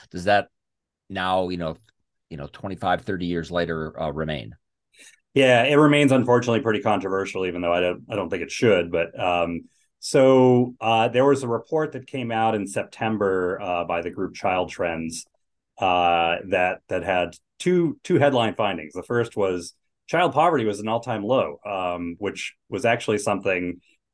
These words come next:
Speaker 2: uh, that a few of us <laughs> had been reporting for a long time. I had a report out in twenty sixteen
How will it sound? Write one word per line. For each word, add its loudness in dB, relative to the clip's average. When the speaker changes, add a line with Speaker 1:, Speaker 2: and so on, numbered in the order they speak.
Speaker 2:
uh, 0
that -4
a -6
few 0
of 2
us -4
<laughs> -2
had -2
been 0
reporting -2
for -4
a 0
long -4
time. -4
I -10
had -4
a 2
report 2
out 0
in -8
twenty -4
sixteen -6